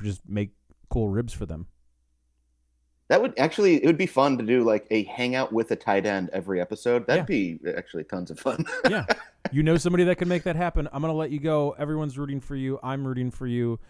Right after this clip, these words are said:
Speaker 1: Um, thanks to covid for making the Chiefs' easy stroll to the Super Bowl happen. Uh, I sure, the death toll, it, like Joe said, it's completely worth it. Hey, more bodies than can fit an Arrowhead. Am I right?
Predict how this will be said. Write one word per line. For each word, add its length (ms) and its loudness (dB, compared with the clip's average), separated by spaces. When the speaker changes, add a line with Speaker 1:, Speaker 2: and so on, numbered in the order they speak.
Speaker 1:
Um, 380 -2
thanks 360 0
to 100 -4
covid 480 4
for 160 -2
making 320 0
the 80 0
Chiefs' 480 -6
easy 320 -2
stroll 340 2
to 60 -6
the 60 -6
Super 220 -2
Bowl 160 -2
happen. 580 -2
Uh, 360 -6
I 120 -2
sure, 300 -6
the 180 -2
death 260 0
toll, 300 0
it, 140 -12
like 220 -2
Joe 180 2
said, 280 -2
it's 140 -8
completely 420 -2
worth 260 0
it. 140 0
Hey, 240 2
more 200 6
bodies 380 4
than 120 2
can 100 0
fit 140 0
an 100 4
Arrowhead. 380 4
Am 100 0
I 60 -2
right? 300 0